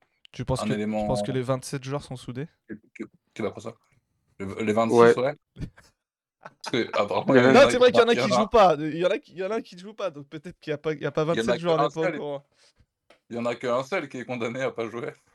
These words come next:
Speaker 1: <laughs> Même cinq minutes. Après,
Speaker 3: Et
Speaker 1: c'est pas
Speaker 3: tant
Speaker 1: grave, il y a
Speaker 3: mieux.
Speaker 1: eu un gros plan sur lui à la fin. Non, pas plus, regarde, tout le monde est venu le défendre. Ouais, justement, c'est ce que, ouais.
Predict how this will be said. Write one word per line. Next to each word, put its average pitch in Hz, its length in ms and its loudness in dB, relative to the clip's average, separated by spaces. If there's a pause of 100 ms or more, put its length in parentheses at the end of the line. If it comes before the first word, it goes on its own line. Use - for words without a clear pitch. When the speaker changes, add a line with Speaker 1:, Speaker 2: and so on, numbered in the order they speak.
(100)
Speaker 1:
<laughs> 196 600 -14
Même 170 200 -2
cinq 180 220 -4
minutes. 185 420 -10 (800)
Après, - 220 -2
Speaker 3:
Et - 20 0
Speaker 1:
c'est - 140 0
pas - 100 4
Speaker 3:
tant 131 140 8
Speaker 1:
grave, 120 120 4
il - 60 2
y - 20 4
a - 40 4
Speaker 3:
mieux. 156 80 0
Speaker 1:
eu - 20 0
un 151 80 -2
gros 147 180 -4
plan 151 160 -4
sur 147 240 -6
lui 143 100 -6
à 131 80 -2
la 120 120 -8
fin. 127 180 -12 (540)
Non, 143 160 0
pas 160 180 6
plus, 160 260 -2
regarde, 143 320 -2
tout 147 120 -4
le 135 40 -8
monde 151 140 -6
est 143 80 -2
venu 139 160 -6
le 135 60 -10
défendre. 127 520 -8 (1200)
Ouais, - 200 4
justement, 214 380 -4 (160)
c'est - 160 -12
ce - 80 -10
que, 131 260 -6
ouais. 165 220 0